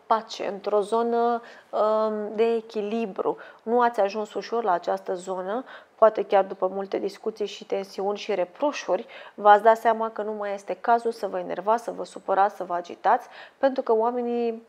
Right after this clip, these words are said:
uneori înțeleg ce vor ei sau ce au ei nevoie să înțeleagă. La locul de muncă sunt ceva presiuni, discuții, dar voi găsiți metode inventive pentru a rezolva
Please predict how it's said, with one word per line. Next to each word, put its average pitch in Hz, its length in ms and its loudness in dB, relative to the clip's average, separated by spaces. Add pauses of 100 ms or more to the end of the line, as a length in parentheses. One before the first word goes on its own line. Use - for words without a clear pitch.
(140)
uneori 220 340 0
înțeleg 196 340 -2
ce - 120 -8
vor 180 180 -4
ei 185 120 0
sau 202 180 -2
ce 202 140 -4
au 185 120 0
ei 190 100 -4
nevoie 185 380 -2
să 185 140 -6
înțeleagă. 208 540 0 (480)
La 233 200 10
locul 262 280 6
de 240 100 4
muncă 247 340 2
sunt 233 220 0
ceva 214 520 6
presiuni, 202 760 -2
discuții, 190 800 -8 (240)
dar 269 200 8
voi 285 240 2
găsiți 254 340 -2
metode 208 340 -2
inventive 196 580 -4
pentru 202 420 -2
a 185 140 4
rezolva 196 680 0